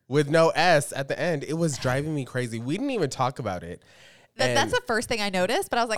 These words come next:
Speaker 1: Oh
Speaker 2: "Oh,
Speaker 1: my
Speaker 2: I don't
Speaker 1: God.
Speaker 2: wanna, like," 'cause I know you put a lot of thought into it. So I was like,
Speaker 1: It
Speaker 2: "Let me not
Speaker 1: was
Speaker 2: fuck
Speaker 1: bothered
Speaker 2: his
Speaker 1: me
Speaker 2: vibe up."
Speaker 1: so bad. I was so upset about it. I could not stop looking at that fucking missing S.
Speaker 2: Mm-hmm. It was,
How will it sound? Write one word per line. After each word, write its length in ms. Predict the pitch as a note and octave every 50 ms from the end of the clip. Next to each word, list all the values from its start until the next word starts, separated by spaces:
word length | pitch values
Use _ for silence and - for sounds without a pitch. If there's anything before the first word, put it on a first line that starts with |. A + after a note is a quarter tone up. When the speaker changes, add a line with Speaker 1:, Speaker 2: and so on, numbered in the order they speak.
| A3+
Speaker 1:
Oh 40 | A#3
Speaker 2:
"Oh, 20 | A#3+
Speaker 1:
my 80 | A#3
Speaker 2:
I 80 | A#3 A#3+
don't 80 | C4+
Speaker 1:
God. 100 | C#4+ D4
Speaker 2:
wanna, 100 | C#4+ C4 A#3+
like," 140 | A3 G#3 -
'cause 120 | - B3+
I 80 | A3+ A3+
know 80 | G#3+ A#3+
you 160 | B3+ C4 D#4
put 140 | - C#4+ A3
a 40 |
lot 160 | G3+ F#3+ E3+ E3
of 80 | F3 -
thought 280 | - F3+ E3+ F3+ F#3+ -
into 260 | B3 C#4 - - E4+ F#4
it. 180 | G4 G#4 G4
So 80 | - B3+
I 20 | A3+
was 80 | A3+
like, 100 | A3+ A3+
Speaker 1:
It 40 | -
Speaker 2:
"Let 120 | A3 A3
me 60 | B3+ D#4+
not 160 | E4+ D#4+ -
Speaker 1:
was 100 | - -
Speaker 2:
fuck 140 | - G#2 G#2+
Speaker 1:
bothered 260 | G#3+ G#3 - B2 B2
Speaker 2:
his 100 | B2 A#2+
Speaker 1:
me 60 | B2
Speaker 2:
vibe 200 | D3 D3+ D3+ -
up." 140 | E3+ F#3 A#3+ G#2
Speaker 1:
so 160 | G2 G2+ G2+
bad. 360 | F#2 F#2+ F2 F2 E2+ F2 F2
I 120 | E2 F2+
was 180 | G#2 A2 A2+ A2
so 240 | - - - G2 F#2
upset 320 | E2+ - - - - F#2
about 220 | E2+ E2 E2 D2+ -
it. 80 | - -
I 80 | G#2+
could 160 | A2+ - C3+
not 240 | B2 A#2 G#2+ F#2 -
stop 220 | - - A2 F2+ E2+
looking 200 | F#2 F2+ G2 F#2+
at 120 | F2 -
that 160 | F#2 D#2+ -
fucking 280 | - G#2+ F#2+ - F#2+ F2
missing 320 | E2+ F2 - - G2+ F#2
S. 440 | E2+ C2 E2 E2+ - - - - - _ _ _ F#3+
Speaker 2:
Mm-hmm. 380 | F#3+ F#3+ F#3+ F#3 F3+ F3 F3+ F3+ F#3+ _ _ _ _ _
It 60 | G3 F#3
was, 240 | F3+ F3 E3 -